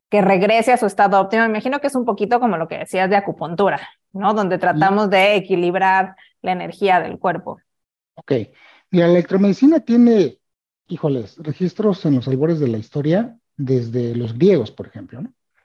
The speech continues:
Speaker 2: Ya utilizaban ellos las, eh, hay un pez que se llama pez torpedo, que cuando tú lo pisas te descarga una, una corriente eléctrica, así como lo hacen las anguilas también. Ellos se empezaron a dar cuenta que desde entonces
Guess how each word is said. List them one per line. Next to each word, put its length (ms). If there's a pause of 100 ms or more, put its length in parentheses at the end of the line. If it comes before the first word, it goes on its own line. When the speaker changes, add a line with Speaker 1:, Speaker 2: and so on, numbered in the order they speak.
(260)
Speaker 2:
Ya 120
utilizaban 640
ellos 400
las, 460
eh, 340
hay 140
un 120
pez 220
que 100
se 80
llama 260
pez 140
torpedo, 500 (440)
que 120
cuando 360
tú 80
lo 100
pisas 480
te 160
descarga 580
una, 520 (220)
una 200
corriente 320
eléctrica, 460 (500)
así 200
como 200
lo 60
hacen 160
las 140
anguilas 440
también. 300 (1000)
Ellos 240
se 80
empezaron 360
a 60
dar 140
cuenta 340
que 180
desde 320
entonces 880